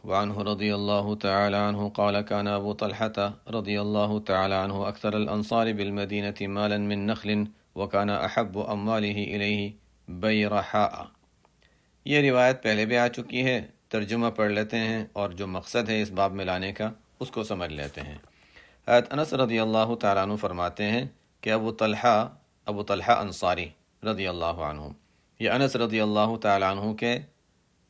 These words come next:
سوتیلے والد، ان کی والدہ نے، پہلے ان کے والد، انس رضی اللہ عنہ کے والد جو تھے، ان کا پہلے انتقال ہو گیا تھا، تو انس رضی اللہ عنہ کی جو والدہ تھیں، ام سلیم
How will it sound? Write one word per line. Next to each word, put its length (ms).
سوتیلے 600
والد، 460
ان 140
کی 140
والدہ 580
نے، 440
پہلے 260
ان 80
کے 100
والد، 360
انس 260
رضی 220
اللہ 140
عنہ 160
کے 100
والد 320
جو 100
تھے، 120
ان 100
کا 80
پہلے 260
انتقال 360
ہو 140
گیا 140
تھا، 220
تو 100
انس 220
رضی 240
اللہ 180
عنہ 380
کی 140
جو 120
والدہ 420
تھیں، 100
ام 260
سلیم 440